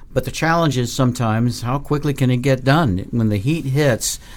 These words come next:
and people are melting in their living rooms because they have this intense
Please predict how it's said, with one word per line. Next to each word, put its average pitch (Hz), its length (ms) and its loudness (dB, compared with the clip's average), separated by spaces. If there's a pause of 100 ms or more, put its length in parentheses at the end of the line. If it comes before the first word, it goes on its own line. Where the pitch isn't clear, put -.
(200)
and 107 580 2
people 160 240 2
are 110 60 6
melting 127 440 6
in 101 120 6
their 101 160 4
living 143 200 6
rooms 95 280 2
because 95 240 -4
they 104 120 2
have 104 200 0
this 98 280 -6
intense 120 540 -2